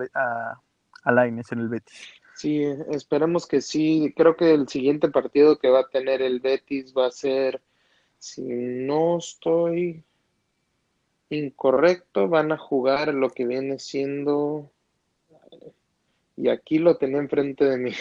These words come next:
Speaker 2: <laughs> ¿Dónde está?
Speaker 1: <laughs>
Speaker 2: Se me fue el, la, que va a ser el domingo, el domingo contra el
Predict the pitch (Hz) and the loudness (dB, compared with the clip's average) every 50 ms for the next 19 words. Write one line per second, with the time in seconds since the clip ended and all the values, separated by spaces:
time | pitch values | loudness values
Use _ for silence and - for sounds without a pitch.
0 | - - - 196 175 - - 151 131 - _ _ _ - - - - - - - | -10 -6 -4 -4 -4 -2 -4 -4 -4 -6 _ _ _ -20 -20 -20 -20 -20 -20 -20
1 | - - - - - 131 - - - - - 151 120 131 127 123 117 - - - | -20 -18 -14 -6 0 4 4 4 4 4 2 2 2 2 -8 -10 -10 -10 -12 -16
2 | - _ _ _ _ - - 127 127 127 123 123 120 120 120 120 - - 147 143 | -20 _ _ _ _ -12 -12 -10 -8 -6 -4 -4 -2 -4 -4 -6 -4 -2 0 0
3 | 143 143 143 135 131 _ - - - - - _ _ _ _ _ _ _ _ _ | 2 0 0 -2 -4 _ -16 -18 -18 -18 -18 _ _ _ _ _ _ _ _ _
4 | _ _ _ _ - _ _ _ _ _ - - - - - - - - 127 123 | _ _ _ _ -20 _ _ _ _ _ -20 -20 -18 -16 -16 -12 -6 -2 -2 0
5 | 120 131 135 151 156 - - - - 147 151 156 175 180 180 - - - 143 139 | 2 2 0 0 -2 -4 -10 -10 -6 -4 -4 -2 -2 -4 -4 -6 -8 -6 -4 -2
6 | 143 143 143 139 139 139 143 143 139 135 131 120 117 120 123 135 156 180 196 196 | -2 0 0 0 -2 -2 -4 -4 -4 -2 -2 -2 -2 -2 -4 -4 -2 -2 -2 -2
7 | 180 151 131 120 117 117 120 - - 120 139 139 135 135 135 156 175 180 185 180 | -4 -2 0 0 0 0 -4 -8 -6 -2 0 2 2 4 4 6 6 6 6 6
8 | - 175 165 143 - 139 127 123 123 123 120 120 120 117 117 117 117 | 4 2 4 6 6 6 8 6 6 4 4 2 2 0 -2 -4 -8